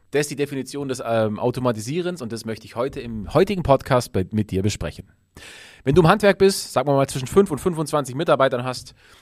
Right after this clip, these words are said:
dann kennst du das Thema auch. Was können wir automatisieren? Wie bekommen wir das Büro schlanker? Und wie schaffen wir es vor allem mehr Zeit zu sparen, effizienter zu werden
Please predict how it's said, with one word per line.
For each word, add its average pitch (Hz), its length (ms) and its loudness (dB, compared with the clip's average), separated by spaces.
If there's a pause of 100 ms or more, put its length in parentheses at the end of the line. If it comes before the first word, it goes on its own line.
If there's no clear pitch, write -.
dann 101 100 -16
kennst 160 220 -4
du 143 40 -8
das 127 120 -4
Thema 123 300 -4
auch. 160 240 -4
Was 131 180 -4
können 143 160 -4
wir 135 80 -2
automatisieren? 139 840 -6
Wie 127 100 -8
bekommen 127 320 -6
wir 127 80 -8
das 120 160 -12
Büro 147 260 -4
schlanker? 131 520 -2
Und - 320 -18
wie 135 80 -10
schaffen 160 280 -6
wir 143 80 -6
es 143 120 -8
vor 131 160 -4
allem 135 240 -2
mehr 165 180 -4
Zeit 180 320 -6
zu 170 80 -10
sparen, 151 260 -6
effizienter 156 540 -6
zu 127 160 -10
werden 127 300 -4